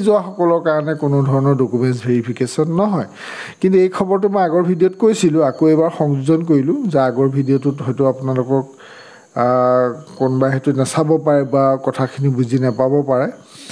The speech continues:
এতিয়া কথা হ'ল যে ডকুমেণ্টছ ভেৰিফিকেশ্যনত, ভেৰিফিকেশ্যনৰ কাৰণে যিমানবোৰ মানুহৰ নাম আহিছে, মানে প্ৰাৰ্থীৰ নাম আহিছে, কিন্তু আটাই, প্ৰায়খিনি মানে তাতে বাতিল হোৱাৰ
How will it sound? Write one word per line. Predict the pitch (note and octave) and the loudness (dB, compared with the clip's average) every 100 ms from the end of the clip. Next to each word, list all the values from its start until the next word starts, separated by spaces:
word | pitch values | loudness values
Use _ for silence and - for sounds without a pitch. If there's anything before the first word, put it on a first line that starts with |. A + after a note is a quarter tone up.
| - - | -14 -10
এতিয়া | - F#3 | -2 -2
কথা | G3 G3 | 0 -2
হ'ল | A3+ | -2
যে | A3+ A#3+ | 0 0
ডকুমেণ্টছ | E3+ D3+ F#3 G3+ G#3 | 0 0 2 0 0
ভেৰিফিকেশ্যনত, | E3 F3 F3 F3+ F#3 F3+ G3 F3+ F#3+ F#3+ - - - - - - | 2 2 2 2 0 0 0 0 -2 -4 -14 -20 -20 -20 -20 -10
ভেৰিফিকেশ্যনৰ | B2+ C#3+ D#3 D#3+ E3+ D#3+ F3+ F3 F3 | 0 2 2 2 0 2 0 0 -2
কাৰণে | E3+ D3+ D3 D#3+ | 0 -2 0 -2
যিমানবোৰ | C3+ A#2+ B2+ D3+ E3+ F3+ G3+ | -2 -4 -2 2 4 4 2
মানুহৰ | G3 C#3 B2+ A#2 C#3+ C#3+ | 0 -2 -4 -2 -2 0
নাম | C3 C3+ | -2 -2
আহিছে, | B2+ A#2+ B2+ C3+ | -2 -4 -2 -2
মানে | G#2+ A2+ B2 | -2 -4 -4
প্ৰাৰ্থীৰ | - A#2 G#2+ C3+ | -2 -4 -4 -4
নাম | B2+ B2 | -2 -2
আহিছে, | A#2 G#2+ - E3 | -4 -8 -6 -6
কিন্তু | G3 G3 | -4 -4
আটাই, | G#3 A#2 A#2 A#2 - - - - - - | -4 -2 -4 -4 -8 -20 -20 -20 -12 -2
প্ৰায়খিনি | D3 E3 E3+ F#3 F#3 C#4 | 0 -2 -2 0 0 0
মানে | C4+ D3+ C3+ D3 D3 | -4 -4 -2 -2 -2
তাতে | C#3+ C3 D3 | -2 -2 -2
বাতিল | C#3+ G3 - D3 | -2 -2 0 2
হোৱাৰ | C3+ B2 C#3 | 2 0 -2